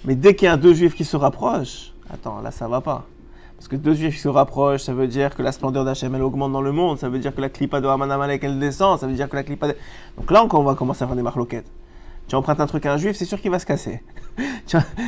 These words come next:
tu lui demandes un truc, c'est sûr que ça va, c'est sûr. Pourquoi il y a les Yetzer Hara dans l'histoire ? Et chaque fois, dit Rabbi Nachman,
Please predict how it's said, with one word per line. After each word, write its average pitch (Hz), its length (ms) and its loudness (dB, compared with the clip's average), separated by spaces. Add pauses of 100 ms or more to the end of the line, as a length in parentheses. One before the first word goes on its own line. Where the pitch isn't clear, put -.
(120)
tu - 100 0
lui 156 120 8
demandes 151 300 4
un 151 100 2
truc, 208 260 4
c'est 180 80 -2
sûr 180 140 0
que 180 40 -12
ça 180 160 4
va, 170 160 -10
c'est 196 160 -4
sûr. - 300 0 (140)
Pourquoi - 260 -4
il 403 40 0
y - 20 2
a - 20 2
les 330 60 2
Yetzer 294 180 -2
Hara 247 240 0
dans 226 80 -2
l'histoire ? 143 400 -6 (960)
Et 123 220 0 (300)
chaque 254 220 -2
fois, 147 440 2
dit 120 140 -6
Rabbi 123 220 -2
Nachman, 120 460 -4